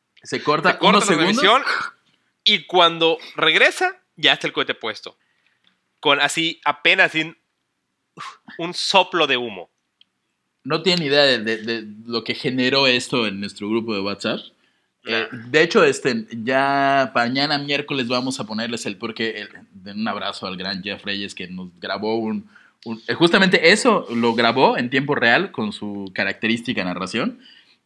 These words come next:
Speaker 1: Y sí, se ve como de repente está aterrizando y ¡pum! Se va la señal y de hecho aparece un, un logo, ¿no? Así como, "Hey,
Speaker 2: Exacto, ¿no?
Speaker 1: nos fuimos un segundo".
Speaker 2: Sí,
Speaker 1: Y
Speaker 2: porque creo
Speaker 1: ya,
Speaker 2: que la
Speaker 1: y ya.
Speaker 2: plataforma se llama Still Love You o algo así.
Speaker 1: Ajá.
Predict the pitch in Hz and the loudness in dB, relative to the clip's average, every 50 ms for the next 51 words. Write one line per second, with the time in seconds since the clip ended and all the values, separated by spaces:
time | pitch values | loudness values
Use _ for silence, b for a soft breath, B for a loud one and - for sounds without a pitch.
0 | _ - 120 113 - 185 220 240 226 - 165 143 147 165 170 - 208 196 196 185 | _ -4 -4 -2 0 2 2 2 0 0 2 4 4 4 4 4 2 2 2 4
1 | 170 143 127 131 123 127 117 156 156 147 143 - - 185 185 185 214 196 196 175 | 2 4 2 2 0 0 0 -2 -4 -4 -4 -2 0 0 2 2 0 0 -2 -2
2 | - 214 190 190 185 190 185 - 135 - - 359 - - _ _ - - - 135 | 0 0 0 2 0 0 -2 -4 -4 -4 -4 -4 -4 -6 _ _ -10 -6 -2 2
3 | 147 170 185 180 185 156 139 143 151 180 214 170 131 120 127 135 127 127 143 160 | 2 2 2 2 0 -2 0 4 4 4 4 2 0 -4 -6 -8 -4 -2 0 0
4 | 165 - 190 - 156 131 139 151 151 - 160 131 127 131 127 120 117 117 117 117 | 2 2 2 4 4 6 6 4 4 2 2 2 2 0 0 -2 -2 -2 0 0
5 | 110 110 104 101 92 92 98 110 113 101 - 104 98 101 98 101 117 123 120 113 | 0 0 -2 -2 -6 -6 -8 -8 -10 -10 -12 -12 -12 -8 -6 -2 0 2 2 2
6 | 98 - 143 139 - - 135 131 143 156 95 104 107 - 131 127 127 127 123 123 | 4 2 2 2 2 -2 -4 -4 -4 -6 -6 -8 -8 -4 -4 -2 -2 -2 -4 -4
7 | 120 123 120 113 117 127 147 185 208 B B B B B B B - - 160 175 | -6 -4 -4 -4 -4 -4 -4 -4 -6 B B B B B B B -4 0 0 0
8 | 170 156 151 - 226 220 202 190 175 170 156 117 - 180 170 156 180 196 180 170 | 0 0 0 0 2 2 0 2 2 2 2 2 0 -2 -2 -2 -2 -2 0 0
9 | 170 170 160 - - - 175 170 160 151 151 151 143 143 139 135 127 120 123 127 | 0 0 0 -2 -4 -6 -4 -2 0 0 0 0 -2 -2 -4 -4 -2 -2 -2 -2
10 | 127 123 - - 117 107 - 107 101 98 110 95 90 b | -2 -4 -6 -8 -12 -6 -4 -2 -2 0 -2 -4 -4 b